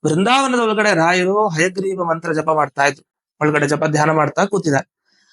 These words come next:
ಆಗ ಹಯಗ್ರೀವ ದೇವರೇ ವಿಷಯಕ್ಕೆ ಸಾಕ್ಷಿ ಇದ್ರೆ ಹಯಗ್ರೀವ ದೇವರು ಒಳಗಡೆ ಅಲ್ಲಿದ್ದಾರೆ. ವೃಂದಾವನದ ಒಳಗಡೆ ನಿರಂತರ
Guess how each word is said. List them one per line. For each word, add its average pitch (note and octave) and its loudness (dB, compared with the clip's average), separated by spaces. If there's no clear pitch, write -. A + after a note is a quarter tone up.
ಆಗ F3+ 2
ಹಯಗ್ರೀವ G#3 2
ದೇವರೇ G#3 0
ವಿಷಯಕ್ಕೆ F#3+ 0
ಸಾಕ್ಷಿ F3 0
ಇದ್ರೆ G3 0
ಹಯಗ್ರೀವ F#3 -2
ದೇವರು F3+ 0
ಒಳಗಡೆ E3 0
ಅಲ್ಲಿದ್ದಾರೆ. D#3 -4
ವೃಂದಾವನದ D#3 0
ಒಳಗಡೆ E3 0
ನಿರಂತರ G3 0